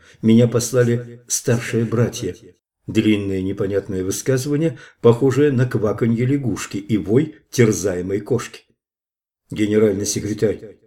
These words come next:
Черт возьми, могли бы за это время более основательно обучить его английскому. Послушай, сынок,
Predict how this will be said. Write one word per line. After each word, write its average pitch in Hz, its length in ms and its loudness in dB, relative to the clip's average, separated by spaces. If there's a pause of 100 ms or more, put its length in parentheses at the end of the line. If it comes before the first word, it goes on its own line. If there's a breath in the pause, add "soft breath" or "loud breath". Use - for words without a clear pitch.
(120)
Черт 95 600 -2
возьми, 110 680 2 (140 loud breath)
могли 127 360 6
бы 120 120 4
за 120 140 4
это 120 180 2
время 123 280 2
более 110 340 4
основательно 95 720 -2 (140 loud breath)
обучить 123 480 0
его 110 160 0
английскому. 104 600 -4 (480)
Послушай, 123 460 -6
сынок, - 400 -12